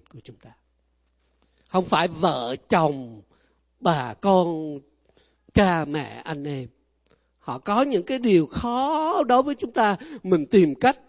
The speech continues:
mình nhức đầu, mình tìm mọi cách để mình, mình, mình trả đũa hay là gì đó. Wrong, sai trật vô cùng.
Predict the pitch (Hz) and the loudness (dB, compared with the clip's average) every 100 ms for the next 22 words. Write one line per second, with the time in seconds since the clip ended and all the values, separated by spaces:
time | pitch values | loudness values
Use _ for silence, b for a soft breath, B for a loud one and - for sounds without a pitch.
0 | 220 175 156 233 208 156 127 123 240 - | -18 -12 -12 -12 -6 -4 -4 -2 -2 0
1 | 196 151 143 147 147 135 - 180 160 151 | -2 0 -2 0 -2 -2 0 2 2 0
2 | 131 127 107 - 247 - 180 131 160 135 | -2 -6 -10 -4 -6 -4 -8 -8 -6 -8
3 | 117 113 110 107 b b 135 120 - 120 | -8 -10 -12 -16 b b -8 -8 -8 -8
4 | 165 143 127 190 185 160 139 127 107 120 | -6 -6 -6 -6 -4 -6 -6 -8 -12 -14
5 | 151 - _ _ _ _ _ _ _ _ | -16 -18 _ _ _ _ _ _ _ _
6 | _ _ _ 170 240 254 240 214 156 110 | _ _ _ -2 0 0 -4 -4 -8 -12
7 | _ - - - 262 247 247 202 143 _ | _ -18 -12 -10 -8 -8 -10 -10 -12 _
8 | - 247 262 - 156 | -14 -8 -8 -6 -10